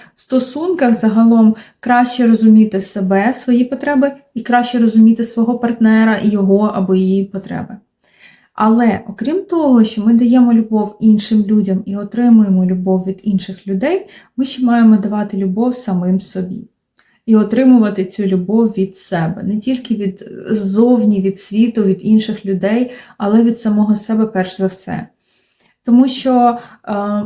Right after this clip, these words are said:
може бути таке, що поруч з вами немає близьких людей. Може бути таке, що у вас немає партнера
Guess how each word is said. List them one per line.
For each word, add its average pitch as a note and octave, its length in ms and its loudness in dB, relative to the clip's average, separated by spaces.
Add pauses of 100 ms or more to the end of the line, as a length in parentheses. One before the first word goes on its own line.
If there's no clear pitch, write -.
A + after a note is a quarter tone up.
(120)
може B3+ 460 4
бути B3+ 260 0
таке, D#4 380 -8
що A3+ 260 -6
поруч A3+ 340 0
з - 40 -12
вами B3 300 4
немає G3 420 2
близьких F#3+ 500 -8
людей. F#3+ 420 -6
Може G#3+ 340 2
бути A3 240 -4
таке, B3 300 -4
що A#3 180 -2
у - 20 -4
вас G#3 240 -6
немає G3+ 380 -6
партнера F#3+ 480 -2